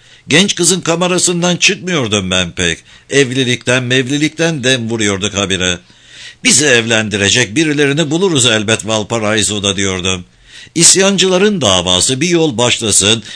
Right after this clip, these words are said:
yeni yeni kaptanlar, yeni yeni tayfalar koyarız Elsinore'a. Sonra da Seattle'a yolcu ederiz onları kendi başlarına.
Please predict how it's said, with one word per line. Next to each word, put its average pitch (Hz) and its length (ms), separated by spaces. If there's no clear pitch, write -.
yeni 175 260
yeni 185 240
kaptanlar, 160 640
yeni 147 280
yeni 151 240
tayfalar 135 640
koyarız 110 460
Elsinore'a. 101 840
Sonra 117 380
da 107 100
Seattle'a 120 640
yolcu 120 400
ederiz 113 360
onları 110 380
kendi 120 400
başlarına. 98 680